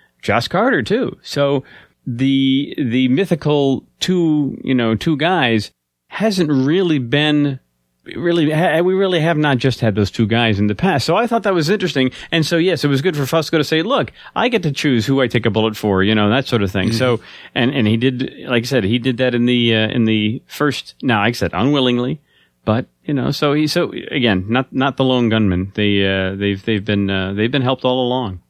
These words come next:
Speaker 1: by
Speaker 2: Yeah.
Speaker 1: a lot of good people.
Speaker 2: Mm-hmm. That's right. Yep. And of course, that's also the same scene where we get the great line that, uh, Fusco is like a fungus.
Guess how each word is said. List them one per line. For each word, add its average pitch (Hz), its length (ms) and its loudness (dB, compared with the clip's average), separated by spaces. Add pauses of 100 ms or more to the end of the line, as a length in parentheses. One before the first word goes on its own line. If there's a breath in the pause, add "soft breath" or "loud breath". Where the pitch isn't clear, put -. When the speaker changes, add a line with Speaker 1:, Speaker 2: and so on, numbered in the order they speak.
(120)
Speaker 1:
by 104 100 2
Speaker 2:
Yeah. 110 120 4
Speaker 1:
a - 20 2
lot 160 180 2
of 143 100 -2
good 156 200 -2
people. 165 360 -4 (120)
Speaker 2:
Mm-hmm. 135 540 0 (280)
That's - 240 -4
right. 147 300 0
Yep. 131 220 -2 (600)
And 139 120 2
of 143 80 0
course, 143 160 -2
that's 139 200 -2
also 131 240 -2
the 127 100 2
same 123 240 0
scene 123 220 2
where 117 120 2
we 117 120 0
get 117 160 0
the 113 100 0
great 113 260 -2
line 110 380 0
that, 107 280 -2
uh, 104 160 2
Fusco 110 480 -2
is 101 100 -2
like 104 160 -2
a 107 60 -2
fungus. 101 760 -2